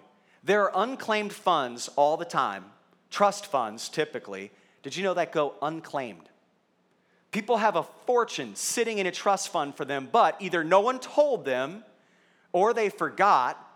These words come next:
or, you know, I guess a host of other reasons, that that money is available. So they are positionally rich. That credit card debt doesn't need to be their credit card debt anymore. Those financial troubles don't have to be their fi-,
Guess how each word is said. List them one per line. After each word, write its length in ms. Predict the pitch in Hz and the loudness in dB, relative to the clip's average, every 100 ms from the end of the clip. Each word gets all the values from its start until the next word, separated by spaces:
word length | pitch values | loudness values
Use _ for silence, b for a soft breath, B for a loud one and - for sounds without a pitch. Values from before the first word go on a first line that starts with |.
| _ | _
or, 200 | 160 143 | 0 0
you 140 | 143 | -2
know, 180 | 131 131 | -2 -2
I 220 | 135 117 127 | -2 -4 -2
guess 180 | 139 | -4
a 60 | 143 | -2
host 280 | 143 156 - | -2 -4 -2
of 80 | 127 | -2
other 200 | 170 135 | -2 -4
reasons, 460 | 113 104 110 117 b b b b | -6 -12 -14 -16 b b b b
that 160 | - - | -10 0
that 260 | 160 139 | 0 0
money 260 | 135 151 135 | -4 -4 -4
is 140 | 107 | -10
available. 560 | 107 101 110 98 85 73 _ _ _ b b b b | -10 -8 -8 -8 -12 -20 _ _ _ b b b b
So 200 | - 190 | -2 0
they 220 | 165 214 | 2 4
are 220 | 247 202 | 4 4
positionally 1040 | 180 - 147 120 247 254 180 151 135 123 117 - | 0 -8 -8 -2 -2 -2 -4 -4 -4 -6 -12 -20
rich. 640 | - 143 180 - - - - - _ b b b | -4 2 2 2 -6 -12 -14 -20 _ b b b
That 180 | 156 175 | 2 2
credit 340 | - 226 226 | 2 2 2
card 300 | - 151 135 | 0 0 0
debt 460 | 131 131 147 - - | 2 2 2 -2 -4
doesn't 220 | 135 139 | -2 -2
need 120 | 139 143 | -6 -10
to 60 | |
be 160 | 120 127 | -8 -6
their 180 | 123 117 | -4 -4
credit 300 | 131 107 - | -4 -6 -4
card 200 | 117 101 | -8 -4
debt 180 | 117 | -4
anymore. 560 | 110 104 98 98 98 131 b b - | -4 -10 -14 -12 -10 -12 b b 0
Those 180 | 208 | 0
financial 460 | - 196 170 208 208 | 2 0 0 -4 -8
troubles 380 | - 156 151 156 | -2 0 0 -2
don't 200 | 151 143 | 0 0
have 220 | 139 127 | 0 -4
to 80 | - | -6
be 260 | 110 120 117 | -10 -10 -8
their 160 | 113 | -8
fi-, 200 | 120 139 | -4 -4